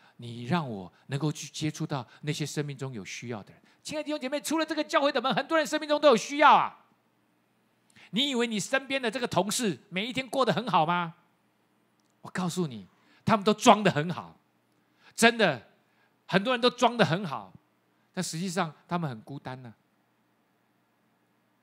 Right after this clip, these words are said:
他们真的很孤单，他们很无助，他们的老公不爱他，他们的家人关系很糟，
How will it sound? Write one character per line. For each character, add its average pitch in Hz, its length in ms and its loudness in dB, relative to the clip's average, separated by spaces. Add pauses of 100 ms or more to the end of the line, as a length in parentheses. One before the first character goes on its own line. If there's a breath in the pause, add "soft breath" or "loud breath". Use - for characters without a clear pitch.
(140)
他 156 120 -6
们 147 80 -8
真 165 160 0
的 143 100 -4
很 98 100 -12
孤 110 160 -12
单， 107 220 -12
他 156 120 -10
们 151 120 -8
很 110 80 -14
无 104 180 -16
助， 113 240 -10 (460)
他 165 80 -10
们 156 60 -12
的 143 80 -6
老 117 140 -2
公 147 180 -8
不 120 100 -16
爱 131 180 -6
他， 131 260 -12 (840)
他 160 80 -4
们 151 60 -4
的 151 60 -4
家 160 240 -2
人 131 160 -4
关 151 180 -2
系 147 100 -6
很 110 140 -8
糟， 131 320 -6